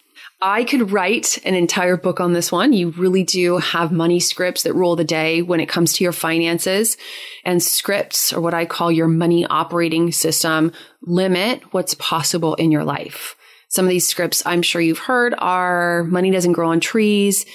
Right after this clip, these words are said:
"There's never enough money," "If I'm good, the universe will provide for me," and "Money is evil."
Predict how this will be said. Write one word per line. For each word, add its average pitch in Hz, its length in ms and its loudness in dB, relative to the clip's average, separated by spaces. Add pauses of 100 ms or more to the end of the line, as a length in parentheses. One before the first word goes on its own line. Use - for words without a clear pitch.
(220)
"There's 175 220 0
never 190 360 2
enough 185 280 -2
money," 185 760 2
"If 190 140 0
I'm 190 180 4
good, 185 380 2
the 175 80 -8
universe 180 500 0
will 180 100 0
provide 165 540 -2
for 175 140 -2
me," 170 560 2
and 160 360 2
"Money 165 300 2
is 156 160 0
evil." 104 580 -2